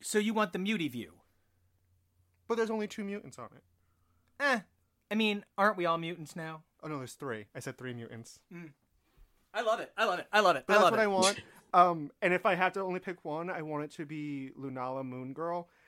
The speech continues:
Speaker 2: because she's just everything I want, and I want her to get more into the cultural vernacular, and I want more people to know about her.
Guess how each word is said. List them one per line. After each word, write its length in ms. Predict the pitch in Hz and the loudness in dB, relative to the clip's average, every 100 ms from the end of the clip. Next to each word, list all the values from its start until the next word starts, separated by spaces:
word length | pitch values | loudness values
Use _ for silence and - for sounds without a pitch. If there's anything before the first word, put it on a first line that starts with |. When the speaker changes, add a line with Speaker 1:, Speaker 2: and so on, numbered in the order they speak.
| _ _ | _ _
Speaker 2:
because 600 | 151 - 143 131 110 - 143 131 - | -8 -4 -4 -6 -8 -16 -20 -20 -18
she's 260 | - 123 | -14 -12
just 220 | - 120 117 | -12 -12 -12
everything 320 | 117 117 110 | -12 -12 -12
I 80 | 113 | -10
want, 340 | 107 113 110 | -10 -10 -10
and 100 | 113 | -12
I 60 | 113 | -12
want 280 | 110 107 | -12 -12
her 120 | 113 113 | -14 -14
to 60 | |
get 160 | 107 107 | -12 -12
more 340 | 107 107 107 | -12 -10 -10
into 180 | 110 - | -12 -16
the 60 | 117 | -16
cultural 380 | 120 110 120 | -14 -12 -12
vernacular, 720 | 110 107 104 98 123 113 110 110 | -12 -10 -10 -10 -12 -10 -10 -10
and 100 | 110 | -12
I 60 | |
want 240 | 107 107 131 | -12 -14 -12
more 160 | 117 | -14
people 200 | 120 117 | -14 -20
to 100 | - | -14
know 160 | 113 110 | -10 -8
about 260 | 120 143 185 | -8 -10 -10
her. 220 | 233 | -14